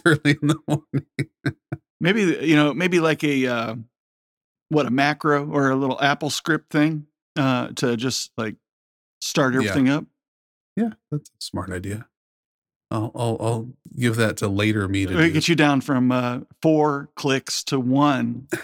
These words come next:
Speaker 2: which is a
Speaker 1: <laughs> Yeah.
Speaker 2: lot more manageable in the morning. So.
Speaker 1: <laughs> Totally. <laughs> Now, if we could just click and make my coffee as well, that'd be great.
Speaker 2: Yeah.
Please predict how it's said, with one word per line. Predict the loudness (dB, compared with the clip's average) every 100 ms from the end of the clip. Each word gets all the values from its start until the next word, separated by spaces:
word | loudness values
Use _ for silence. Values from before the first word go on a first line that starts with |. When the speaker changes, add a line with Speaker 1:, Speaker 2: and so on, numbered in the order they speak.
| -10 -6
Speaker 2:
which | -6 -4
is | -4
a |
Speaker 1:
<laughs> | 0
Yeah. | 2
Speaker 2:
lot | 2
more | 2 0
manageable | -2 -4 -6 -8 -6 -2
in |
the | 0
morning. | 0 0 -2 -6 -10 -6
So. | -6
Speaker 1:
<laughs> | -4 -4 -4 -6
Totally. | -6 -4 -4 -4 -6 -6 -6 -6
<laughs> | -4 -4 -6 -8 -10 -10 _ _ _ _ _ _ _ -4
Now, | -2
if | -4
we | -10
could | -10
just | -4 -4 -4
click | -2 -2 0
and |
make | 0 0
my | -4
coffee | -4 -2 -2 -4 -10
as | -4
well, | -4 -4
that'd | -6 -8
be | -6
great. | -4 -2
Speaker 2:
Yeah. | -2